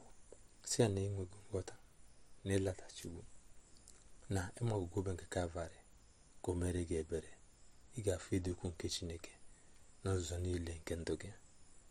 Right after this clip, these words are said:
Ị ga-etekarị egwu ọṅụ, wee nwee mgbanwe pụrụ iche. Ka ekpere Chineke. Chineke nke pụrụ ime ihe niile, onye dị ukwuu, onye ike niile si n'ọbụ aka ya were abịa, lee ndị orego ndị a,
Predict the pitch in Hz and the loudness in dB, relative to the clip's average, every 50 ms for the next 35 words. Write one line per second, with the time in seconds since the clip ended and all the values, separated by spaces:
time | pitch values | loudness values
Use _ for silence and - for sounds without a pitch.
0 | - - - 101 92 90 87 80 - - 92 - - 90 90 90 90 90 90 90 | -14 -4 0 0 2 2 0 -2 0 0 0 2 2 4 6 6 4 4 4 2
1 | 90 87 85 82 80 - - - - - - - - - - - - - 85 82 | 2 2 0 -2 -6 -10 -16 -16 -16 -14 -14 -14 -14 -14 -14 -6 -2 0 0 2
2 | 85 92 95 92 90 95 95 98 95 92 90 - - 87 87 87 82 78 - - | 2 2 2 2 4 4 4 4 4 4 2 0 0 2 2 4 4 2 2 -2
3 | - - - - - - - - - - - - - - - - - - - - | -6 -10 -18 -18 -20 -18 -18 -18 -18 -16 -18 -20 -18 -18 -18 -18 -18 -18 -18 -18
4 | - - - - - - - - 87 92 - 95 85 85 90 80 - - - 80 | -18 -18 -16 -16 -14 -8 -2 -2 0 2 6 6 8 10 10 8 8 4 0 -2
5 | 78 85 - - - - - - - - - - - - - - - - - - | -2 -2 -2 -2 -6 -12 -18 -20 -20 -20 -20 -20 -20 -18 -16 -16 -14 -14 -16 -14
6 | - - - 113 104 101 110 98 - - 101 - - - 95 92 95 95 90 90 | -2 2 4 6 6 6 6 4 4 4 0 2 2 2 2 4 4 2 2 2
7 | 95 92 90 85 80 82 98 - - - - - - - - - - - - - | 2 4 4 4 2 0 -4 -8 -12 -18 -20 -20 -20 -20 -20 -20 -20 -20 -20 -20
8 | - - - - - 107 110 110 104 98 101 101 101 95 - - - 82 85 - | -18 -16 -4 0 2 4 6 6 6 6 4 2 2 0 0 0 0 0 0 0
9 | - - 110 113 117 113 - - - 117 113 110 101 107 98 - - - - 104 | 2 4 6 6 6 4 4 2 2 2 4 4 4 4 4 4 2 0 -2 -2
10 | 95 90 95 87 87 - 92 90 85 85 85 85 85 82 82 85 87 98 - - | -2 0 0 -2 0 2 2 2 2 2 0 -2 -2 -2 -4 -4 -6 -8 -10 -14
11 | - - - - - - - - - 98 92 92 92 98 98 90 90 90 87 90 | -18 -18 -18 -18 -18 -20 -14 -4 2 2 4 4 4 6 4 4 4 2 0 0
12 | 90 90 90 95 85 | 0 0 0 0 -2